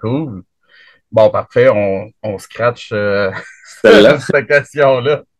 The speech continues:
Speaker 1: En plus, je viens de voir qu'ils ont, euh, ils, ils, ils se construisent une nouvelle usine, là. Fait que
Speaker 2: Ouais, ouais, d'après moi, ça, tu sais, c'est pas vrai, euh, ça, ça, d'après moi, ça va être beau, ça va,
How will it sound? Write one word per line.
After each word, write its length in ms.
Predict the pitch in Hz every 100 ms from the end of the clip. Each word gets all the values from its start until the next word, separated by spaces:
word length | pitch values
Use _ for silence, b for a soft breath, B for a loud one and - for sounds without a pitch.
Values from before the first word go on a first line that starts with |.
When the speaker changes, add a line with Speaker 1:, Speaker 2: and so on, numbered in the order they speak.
| _ 262 B B B 247 127
Speaker 1:
En 140 | 135
plus, 180 | 190 220
je 60 | 147
viens 120 | 156
de 40 | 143
voir 240 | 160 165
qu'ils 400 | 151 147 135 123
ont, 280 | 120 123 123
euh, 240 | 120 113
ils, 320 | 107 107 104 -
ils, 200 | 110 101 95 104
ils 60 | 98
se 60 | -
construisent 460 | 107 101 123 117
une 180 | 117 107
nouvelle 260 | 101 110 104
usine, 360 | 107 180 208
là. 140 | 202 208
Fait 80 | -
que 80 | 131
Speaker 2:
Ouais, 160 | 185 -
ouais, 160 | 151 170
d'après 260 | 131 127
moi, 140 | 131 147
ça, 320 | 135 120 113
tu 60 | -
sais, 160 | 123 117
c'est 80 | -
pas 120 | 117
vrai, 160 | 113
euh, 340 | 117 107 101 104 - b b -
ça, 140 | 113
ça, 120 | 120 110
d'après 180 | 113
moi, 100 | 127
ça 140 | 127 113
va 120 | 113
être 100 | 104
beau, 120 | 117
ça 140 | 120
va, 120 | 101